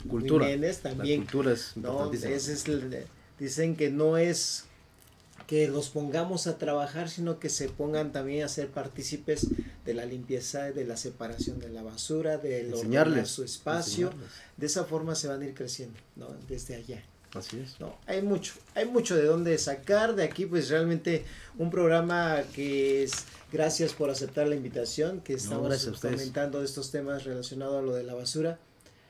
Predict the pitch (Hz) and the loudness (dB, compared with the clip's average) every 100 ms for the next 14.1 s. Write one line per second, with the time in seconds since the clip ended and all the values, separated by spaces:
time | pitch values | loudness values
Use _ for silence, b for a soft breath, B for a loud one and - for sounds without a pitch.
0 | b - 143 143 160 151 147 135 131 135 | b -8 -2 2 2 2 2 0 0 0
1 | 156 165 160 143 135 - 156 156 147 131 | 0 0 0 -2 -4 -2 -2 0 -2 -4
2 | - 139 135 - - 139 135 131 135 135 | -6 -6 -4 -4 -4 -6 -6 -6 -6 -6
3 | - B B B B B B - 139 131 | -8 B B B B B B -14 -8 -6
4 | 127 123 123 - 131 131 135 131 139 143 | -6 -8 -10 -10 -8 -4 -2 0 2 2
5 | 139 131 - 139 139 143 131 127 127 123 | 0 -2 -4 -2 0 0 -2 -2 -6 -8
6 | 117 110 _ _ - 123 123 123 135 139 | -14 -20 _ _ -12 -10 -10 -10 -8 -6
7 | 131 135 131 131 131 135 131 131 139 135 | -6 -4 -6 -6 -8 -8 -8 -8 -4 -2
8 | 131 127 127 123 - - 143 127 135 131 | -2 -4 -8 -6 -2 -2 -4 -8 -8 -10
9 | 127 123 127 - 131 147 170 B B B | -12 -10 -12 -8 -6 -6 -8 B B B
10 | B B - 131 131 127 - 123 127 123 | B B -8 -6 -4 -6 -6 -6 -6 -8
11 | 127 135 156 147 131 127 139 123 - 131 | -4 -2 -2 -4 -8 -10 -6 -6 -6 -8
12 | 131 127 135 143 143 139 135 131 131 127 | -6 -6 -8 -8 -8 -6 -6 -4 -6 -8
13 | 123 135 127 127 - 127 135 135 - 135 | -8 -6 -6 -6 -8 -10 -6 -8 -4 -4
14 | - | -4